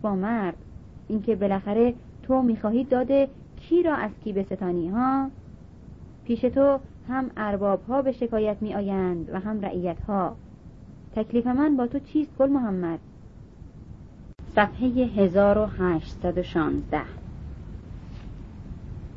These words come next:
سکوت، سنگینی سکوت.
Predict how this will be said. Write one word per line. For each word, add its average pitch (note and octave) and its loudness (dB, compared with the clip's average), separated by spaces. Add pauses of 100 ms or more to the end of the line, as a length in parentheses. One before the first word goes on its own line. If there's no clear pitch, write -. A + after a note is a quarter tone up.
(240)
سکوت، - -2 (840)
سنگینی F3 6
سکوت. - -6